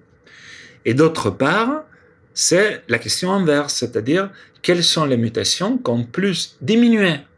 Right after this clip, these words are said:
en fréquence au cours des dix mille dernières années, parce que ça devrait correspondre à des mutations délétères, raison pour laquelle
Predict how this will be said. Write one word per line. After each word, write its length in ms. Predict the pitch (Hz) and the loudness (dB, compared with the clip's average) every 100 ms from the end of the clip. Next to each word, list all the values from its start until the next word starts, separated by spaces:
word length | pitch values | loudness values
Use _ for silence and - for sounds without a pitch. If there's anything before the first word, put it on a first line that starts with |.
| - | -10
en 100 | 104 | -8
fréquence 680 | - 98 110 180 196 - 254 - _ _ _ - | -8 -6 -2 -2 -2 -4 -6 -8 _ _ _ -4
au 100 | 117 | -4
cours 320 | - 190 175 | 0 0 2
des 120 | 123 | -2
dix 100 | 120 | 0
mille 280 | 113 120 127 | -2 -4 -8
dernières 440 | 120 113 113 107 | -8 -6 -6 -8
années, 240 | 107 143 233 | -4 -2 -2
parce 160 | 143 120 | -4 -8
que 100 | - | -8
ça 120 | 104 | -8
devrait 480 | 101 117 117 139 139 | -2 -2 0 -4 -4
correspondre 840 | 113 101 87 - 131 151 185 240 - - - - - | -6 -10 -12 -4 -6 -2 -4 -6 -12 -20 -20 -20 -10
à 80 | 120 | -4
des 80 | 117 | 0
mutations 460 | 120 117 107 - | -2 -2 -4 0
délétères, 680 | 120 113 101 95 113 135 170 | 0 0 -4 -4 0 0 -2
raison 680 | 98 90 131 135 120 156 147 | -8 -2 0 2 0 -2 -2
pour 200 | 110 101 | -4 -6
laquelle 520 | 95 - 120 143 170 | -6 -2 0 0 -4